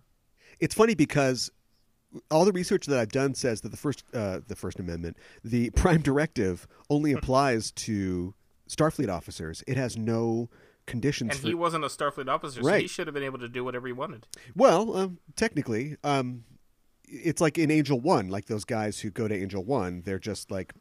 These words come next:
Speaker 1: I don't know, they're merchant marines or something like that. I don't think they're Starfleet officers.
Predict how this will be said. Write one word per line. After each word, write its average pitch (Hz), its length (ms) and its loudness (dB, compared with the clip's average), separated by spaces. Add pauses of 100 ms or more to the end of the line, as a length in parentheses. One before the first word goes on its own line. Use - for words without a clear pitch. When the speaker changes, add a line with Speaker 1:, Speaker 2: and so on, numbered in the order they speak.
(120)
Speaker 1:
I 92 60 -8
don't 87 100 -8
know, 85 100 -10
they're 87 100 -8
merchant 85 320 -10
marines 87 320 -6
or 90 60 -10
something 85 260 -8
like 82 200 -8
that. 80 220 -8
I 87 40 -8
don't 87 100 -8
think - 120 -14
they're 80 100 -10
Starfleet 95 420 -8
officers. 80 560 -10